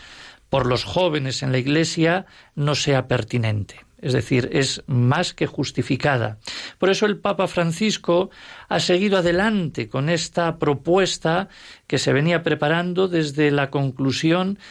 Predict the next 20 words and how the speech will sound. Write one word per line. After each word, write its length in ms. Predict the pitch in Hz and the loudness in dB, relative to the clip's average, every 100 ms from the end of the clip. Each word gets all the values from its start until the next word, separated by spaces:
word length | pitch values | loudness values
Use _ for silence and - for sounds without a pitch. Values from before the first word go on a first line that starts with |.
| - - | -20 -8
del 160 | 147 147 | -2 0
anterior 540 | 147 139 135 151 143 | 2 0 0 2 0
sínodo 580 | - - 180 147 117 117 | -2 0 2 2 0 -2
del 140 | 120 | 0
año 240 | 120 117 107 | 0 0 -4
pasado. 460 | 104 - - - - | -6 -6 -12 -18 -20
Por 100 | 156 | -4
lo 100 | 143 | -2
tanto, 500 | 151 160 165 165 165 - - - - - | 2 0 2 0 -2 -6 -18 -18 -18 -2
la 140 | 147 | 0
Iglesia 420 | 147 165 180 190 | 2 2 2 2
es 100 | 180 | 0
consciente 1000 | - 170 147 - 175 180 175 175 175 185 - - - - | 0 -2 -2 0 2 2 0 2 2 2 -4 -20 -20 -8
de 200 | 147 151 | -2 0
conocer 720 | 147 143 139 - 175 202 208 - | 2 0 0 0 2 2 -2 -6
lo 300 | 156 151 139 | 0 2 2
que 220 | 127 151 | 2 2
hace 360 | 165 170 - 185 | 2 -2 0 2
la 160 | 156 | 2
fuerza 920 | 120 - 165 185 196 185 - 202 220 | -2 -4 2 4 2 -2 -2 0 0